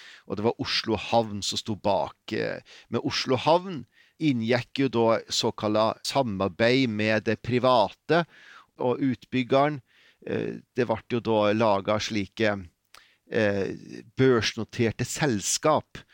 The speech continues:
Så fra starten av så var det ikke et, et byprosjekt som var r-, som var statlig dirigert. Det var et byprosjekt som, som var delvis privat, eh,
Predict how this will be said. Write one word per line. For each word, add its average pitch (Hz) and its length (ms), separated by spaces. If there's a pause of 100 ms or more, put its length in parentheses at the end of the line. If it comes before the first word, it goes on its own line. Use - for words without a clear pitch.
(160)
Så 123 240
fra 123 200
starten 131 680
av 147 140
så - 180
var 117 240
det 120 120
ikke 135 240
et, 110 360 (680)
et - 180
byprosjekt - 1040 (180)
som 131 380
var 113 300 (100)
r-, 117 160 (220)
som 117 280
var 107 140
statlig 120 840
dirigert. 131 720 (380)
Det 127 120
var 117 300 (200)
et 113 180
byprosjekt - 880 (320)
som, 117 440 (140)
som 113 360
var 104 260 (240)
delvis 104 680 (180)
privat, 98 800 (480)
eh, - 600